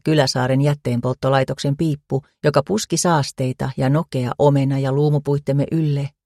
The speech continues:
ja aiheutti lintukadon. Talon vuoteissa ja siskonpedissä lattioilla nukkui juhlasta uupunut kansa. Joskus kuuden tienoilla vanhin sisareni,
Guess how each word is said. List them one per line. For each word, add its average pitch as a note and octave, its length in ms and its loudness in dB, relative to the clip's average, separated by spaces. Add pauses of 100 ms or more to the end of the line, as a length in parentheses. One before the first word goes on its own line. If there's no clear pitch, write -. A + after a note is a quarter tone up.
ja C3+ 120 0
aiheutti C#3+ 560 0
lintukadon. B2 760 -4 (1500)
Talon E3+ 340 6
vuoteissa F3 580 0
ja D#3 80 2
siskonpedissä C3+ 840 -2
lattioilla C3+ 580 -2 (240)
nukkui D#3+ 380 2
juhlasta C#3 520 0
uupunut C3 440 -2
kansa. D3 440 -2 (1040)
Joskus E3 360 2
kuuden F#3+ 400 6
tienoilla D3 520 4
vanhin D3+ 340 2
sisareni, B2+ 640 -2